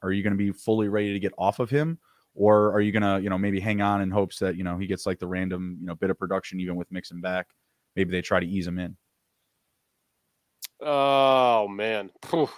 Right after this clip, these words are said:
Speaker 2: I mean, I f-, I, I feel like he has to go back on your bench. Um, <sighs> I mean, once Mixon's in there, there's really no reason to not give Mixon the workload. It was only a concussion. It's not
Speaker 1: Mm-hmm.
Speaker 2: like he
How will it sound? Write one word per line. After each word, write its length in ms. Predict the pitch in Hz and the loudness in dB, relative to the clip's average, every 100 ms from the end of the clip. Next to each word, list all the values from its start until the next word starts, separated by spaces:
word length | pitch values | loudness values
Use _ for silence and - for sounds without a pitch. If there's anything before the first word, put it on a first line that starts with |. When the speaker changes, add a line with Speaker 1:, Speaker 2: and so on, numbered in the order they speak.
| _ _ _ _ - | _ _ _ _ -2
Speaker 2:
I 60 | |
mean, 120 | 143 | 4
I 40 | 143 | 4
f-, 100 | 135 | 4
I, 240 | 165 165 | 2 2
I 40 | 143 | 2
feel 180 | 196 | 4
like 360 | 165 135 - - _ _ _ _ _ _ | 6 6 2 -18 _ _ _ _ _ _
he 120 | - 143 | -2 0
has 220 | 123 123 | 0 -2
to 60 | |
go 120 | 117 110 | -2 0
back 220 | 120 113 | 0 0
on 100 | 110 | -4
your 80 | 101 | -4
bench. 480 | 107 110 110 - - - | -4 -6 -6 -12 -12 -10
Um, 720 | 110 110 107 104 104 101 104 _ _ _ _ _ _ | -6 -4 -2 -4 -6 -10 -16 _ _ _ _ _ _
<sighs> 520 | - - - - - - | -12 -12 -12 -16 -12 -4
I 60 | |
mean, 200 | 135 269 _ _ - | -2 -4 _ _ 0
once 240 | 165 202 | 2 4
Mixon's 360 | 214 202 170 113 | 2 2 0 0
in 120 | 151 | 0
there, 180 | 147 120 | 2 2
there's 160 | 123 | 0
really 180 | 107 143 | -2 0
no 120 | 135 | 0
reason 340 | 127 127 123 113 | 0 -2 -4 -8
to 100 | 113 | -8
not 260 | 110 120 131 | -4 -4 -4
give 160 | 123 | -8
Mixon 300 | 104 117 - | -6 -6 -4
the 60 | 110 | -6
workload. 380 | 104 123 98 98 | -4 -6 -6 -8
It 40 | |
was 120 | 101 | -6
only 220 | 107 123 131 | -2 0 -2
a 20 | |
concussion. 540 | - 110 131 - 131 | -6 0 0 0 -4
It's 100 | 123 | -2
not 60 | 120 | -4
Speaker 1:
Mm-hmm. 40 | 113 | -4
Speaker 2:
like 120 | 113 | -6
he 240 | 117 113 | -8 -10